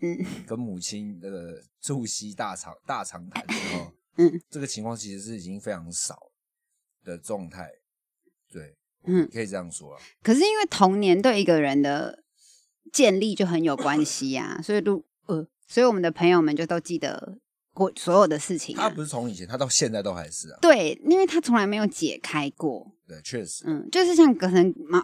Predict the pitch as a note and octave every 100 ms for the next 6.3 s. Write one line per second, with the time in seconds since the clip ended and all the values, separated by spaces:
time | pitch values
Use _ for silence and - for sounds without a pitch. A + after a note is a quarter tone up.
0 | D3+ F#3 F#3+ A#3 G#3+ F#3+ G3+ D3+ F3+ F3
1 | E3+ D3 D#3+ - D#3+ F3+ F3 F3+ F#3+ E3+
2 | D#3+ E3+ D#3+ C3+ D3 D3+ D3 C3+ D3 D3+
3 | C#3 C3 A2+ C3+ - _ - C3+ C3+ C#3
4 | D3+ D3 - - - - D3+ D3+ F#3+ F3+
5 | D3+ D3 D3 D3 D3+ A3 A#3 F#3+ G3+ -
6 | C#3 C3 -